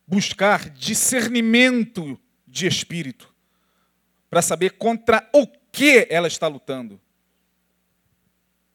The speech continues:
Ao invés de ficar nesses cultos de videogame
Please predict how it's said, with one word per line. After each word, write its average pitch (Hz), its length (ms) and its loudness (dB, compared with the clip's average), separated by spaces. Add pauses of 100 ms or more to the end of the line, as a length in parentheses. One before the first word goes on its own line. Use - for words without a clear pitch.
(460)
Ao 165 80 -4
invés 196 220 -2
de - 60 -10
ficar 190 500 -4 (340)
nesses 180 360 -4
cultos 220 360 -4
de 165 140 -10
videogame 170 1040 -6